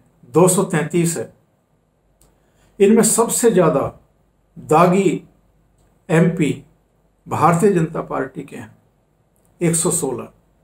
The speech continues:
कांग्रेस के बावन एमपी चुन करके आए हैं इस बार,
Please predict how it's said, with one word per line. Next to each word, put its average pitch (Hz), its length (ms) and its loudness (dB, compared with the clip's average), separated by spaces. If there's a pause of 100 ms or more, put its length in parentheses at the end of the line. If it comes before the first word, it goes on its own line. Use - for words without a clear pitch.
(1400)
कांग्रेस 214 420 4
के 220 180 8
बावन 190 460 2
एमपी 196 280 -2
चुन 185 240 -2
करके 185 280 -2
आए 175 200 0
हैं 165 200 0
इस 147 140 -2
बार, 160 320 -4